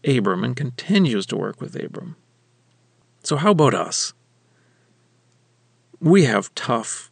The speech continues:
famine-type times in our lives, and sometimes we find an Egypt option that God hasn't specifically told us not to take,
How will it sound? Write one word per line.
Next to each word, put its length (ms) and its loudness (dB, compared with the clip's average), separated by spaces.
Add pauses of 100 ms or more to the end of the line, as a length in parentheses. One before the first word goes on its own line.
(160)
famine-type 1160 0
times 420 0
in 100 -4
our 200 4
lives, 440 0 (840)
and 100 -2
sometimes 640 4 (260)
we 140 2
find 380 -4
an 160 -6
Egypt 440 2
option 600 -2 (140)
that 100 -2
God 240 6
hasn't 320 0
specifically 520 -4
told 280 -4
us 160 -6
not 340 4
to 120 -4
take, 500 -6